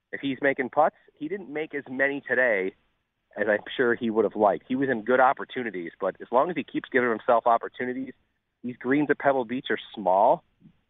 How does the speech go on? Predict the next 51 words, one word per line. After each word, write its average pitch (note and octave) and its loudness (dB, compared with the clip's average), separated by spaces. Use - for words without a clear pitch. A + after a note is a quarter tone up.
You C#3 0
hit D#3 -4
greens, C#3 -2
you A#2+ -6
probably, D#3 2
when B2+ -2
you B2 -2
walk C3 2
up C#3+ -2
to A2 -6
every A2+ -6
putt, E3+ -2
are D#3 0
gonna G#2 -4
think D3 -8
you've G#2+ -10
got G#2 0
a - -10
chance A#2 -4
to G2 -8
make G#2 -2
it. - -12
So E2+ 0
you're A2+ 2
definitely C#3+ 2
right, B2 2
Derek, G2+ -6
that, G2+ -6
you B2+ -8
know, G2+ -6
thinking D3 0
and A#2+ -4
keeping D3+ -2
an C3 2
eye B2+ 4
on A2+ 0
Koepka, C#3+ 0
even B2+ -4
though B2+ 2
he's A#2+ -4
only B2+ 0
gonna B2+ 2
be, A#2+ -2
he B2+ -6
could C#3 -4
be A#2 -2
three C#3 2
back A#2+ 2
of G#2+ -10
Justin A2 -6
Rose A2+ 0